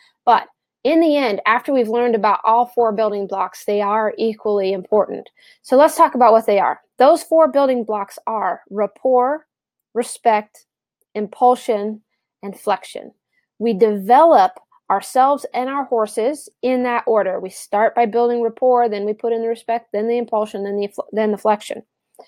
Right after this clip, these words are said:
But whenever you hit a roadblock,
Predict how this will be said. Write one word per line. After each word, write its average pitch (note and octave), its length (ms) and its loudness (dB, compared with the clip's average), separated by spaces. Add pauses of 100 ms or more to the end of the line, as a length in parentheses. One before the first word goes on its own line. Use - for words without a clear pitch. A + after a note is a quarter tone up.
(300)
But C4+ 180 4 (600)
whenever E4+ 640 4
you B3 260 -2
hit D4 360 0
a B3 80 0
roadblock, A#3+ 760 -2